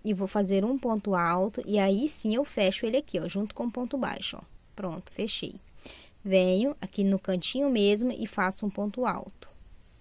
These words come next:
Agora, venho no canto aqui, ó, faço um ponto alto,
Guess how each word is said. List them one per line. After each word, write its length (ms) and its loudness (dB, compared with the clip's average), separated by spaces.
Agora, 360 4
venho 480 2
no 120 0
canto 380 -2
aqui, 320 0
ó, 100 0
faço 380 -4
um 60 -4
ponto 400 -6
alto, 680 -4